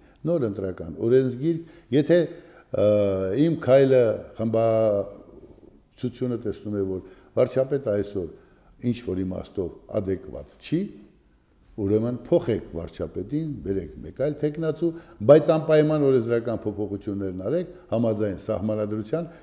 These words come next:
կարգավորեք, պատրաստեք երկիրը ընտրության և ինչքան շուտ, այնքան լավ։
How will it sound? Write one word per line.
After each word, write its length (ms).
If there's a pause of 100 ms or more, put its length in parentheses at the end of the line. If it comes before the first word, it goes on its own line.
կարգավորեք, 800
պատրաստեք 580
երկիրը 440
ընտրության 520 (240)
և 240
ինչքան 400
շուտ, 280
այնքան 520
լավ։ 220